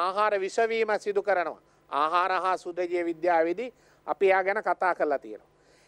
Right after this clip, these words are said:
ඒ වගේම සියුඩෝමනාස් ඩිනයිට්‍රි-, ඩිනයිට්‍රිෆිකන්ස් එයා තමයි නයිට්‍රජන්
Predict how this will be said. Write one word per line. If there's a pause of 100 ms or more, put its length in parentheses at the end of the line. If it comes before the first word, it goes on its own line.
(120)
ඒ
වගේම
සියුඩෝමනාස්
ඩිනයිට්‍රි-,
ඩිනයිට්‍රිෆිකන්ස් (680)
එයා
තමයි (460)
නයිට්‍රජන්